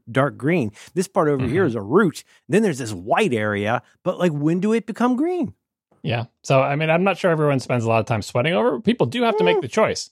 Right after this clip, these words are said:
Speaker 2: 'cause you do have to separate the white parts from the green. So where do people choose? And I would love to see, like, a distribution graph of, like,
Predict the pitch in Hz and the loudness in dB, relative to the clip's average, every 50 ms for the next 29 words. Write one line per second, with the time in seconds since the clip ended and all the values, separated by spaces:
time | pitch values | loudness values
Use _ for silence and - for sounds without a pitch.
0 | _ - 156 143 156 160 143 139 180 208 196 202 202 - - - - 196 190 - | _ -2 0 0 0 0 0 0 4 4 4 4 2 0 -4 -2 0 0 0 2
1 | 185 185 185 185 196 - 170 160 156 160 151 160 170 214 - - 175 170 165 - | 2 2 2 0 -2 -2 -2 -2 0 0 2 0 0 0 0 -2 -2 -2 -2 -2
2 | 190 180 180 170 185 220 285 233 185 - 165 139 131 135 139 156 180 196 226 214 | 0 0 0 0 0 0 0 0 0 0 0 0 2 2 2 2 2 2 0 0
3 | - 139 - - 170 156 - - - 151 147 143 117 - 127 131 135 135 127 135 | 0 -2 -2 -2 -4 -6 -6 -6 -4 -2 0 0 0 0 2 2 2 0 2 4
4 | 143 151 180 - 156 - - 160 151 135 123 117 143 120 107 110 151 - - - | 4 4 4 2 -2 -4 -2 0 0 0 0 0 0 -2 0 0 -2 -2 -2 -4
5 | 139 139 156 185 190 - 220 175 135 117 110 104 101 92 87 - 117 110 123 110 | -4 -2 -2 -2 0 0 2 2 2 2 2 0 0 0 -2 -4 -4 -2 0 0
6 | 101 101 101 - | 0 0 0 -4